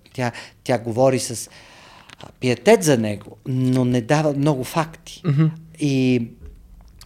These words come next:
Speaker 2: То по-скоро е лична история на
Speaker 1: Да,
Speaker 2: човека,
Speaker 1: лична
Speaker 2: кой-,
Speaker 1: история,
Speaker 2: да.
Speaker 1: който е работил, познавал и така нататък.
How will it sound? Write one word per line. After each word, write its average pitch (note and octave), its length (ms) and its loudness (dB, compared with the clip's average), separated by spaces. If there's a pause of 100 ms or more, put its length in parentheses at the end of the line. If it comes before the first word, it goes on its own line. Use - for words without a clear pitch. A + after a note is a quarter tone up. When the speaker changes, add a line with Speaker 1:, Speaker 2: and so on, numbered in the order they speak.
Speaker 2:
То D3 80 -8
по-скоро E3+ 400 0
е E3 40 2
лична E3+ 300 0
история E3 340 0
на E3 40 2
Speaker 1:
Да, E3 140 8
Speaker 2:
човека, C#3 180 2
Speaker 1:
лична D#3+ 180 0
Speaker 2:
кой-, D#3 60 4
Speaker 1:
история, F3+ 280 4
Speaker 2:
да. E3+ 60 -4
Speaker 1:
който D#3 280 4
е C#3 60 2
работил, D#3 540 4
познавал D#3+ 440 0
и C#3+ 40 0
така C3+ 240 -2
нататък. B2 320 -6